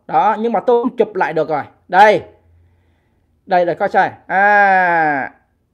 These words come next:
Đây, theo kết quả xác minh từ cơ quan chức năng, nội dung bản tin trên có nhiều chi tiết sai sự thật. Báo Pháp Luật Thành phố Hồ Chí Minh cho biết đã rút bản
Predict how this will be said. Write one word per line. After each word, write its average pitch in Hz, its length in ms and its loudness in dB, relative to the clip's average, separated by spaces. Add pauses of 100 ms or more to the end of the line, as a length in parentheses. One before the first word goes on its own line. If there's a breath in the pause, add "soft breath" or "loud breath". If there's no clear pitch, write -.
(520)
Đây, 202 220 6 (200)
theo 311 280 2
kết 466 140 4
quả 160 140 -2
xác 269 160 -6
minh 285 180 -4
từ 196 240 2
cơ 269 80 4
quan 269 260 0
chức 330 100 -12
năng, 240 380 -4
nội 220 220 4
dung 269 160 -4
bản 165 220 -2
tin 269 220 -4
trên 262 220 4
có 294 80 -8
nhiều 226 360 0
chi 277 100 -6
tiết 320 220 -8
sai 311 380 -2
sự 240 60 -2
thật. 180 180 -8 (360 soft breath)
Báo 247 200 2
Pháp 415 140 -4
Luật 233 180 0
Thành 180 180 -10
phố 233 220 0
Hồ 202 220 -2
Chí 269 60 -8
Minh 277 180 -6
cho 262 100 0
biết 294 180 -8
đã 269 100 0 (120)
rút 403 160 -4
bản 220 320 -2